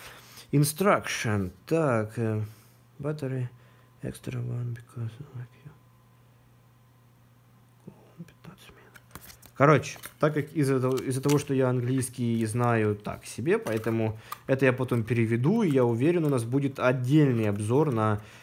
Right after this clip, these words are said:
этот шедевральный браслет. Сам браслет вот такой вот, это от Иллюзионист.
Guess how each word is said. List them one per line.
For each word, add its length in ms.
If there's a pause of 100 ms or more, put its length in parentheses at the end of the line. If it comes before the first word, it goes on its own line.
(120)
этот 480
шедевральный 580
браслет. 540 (380)
Сам 280
браслет 600 (1200)
вот 240
такой 320
вот, 260
это 380
от 260
Иллюзионист. 920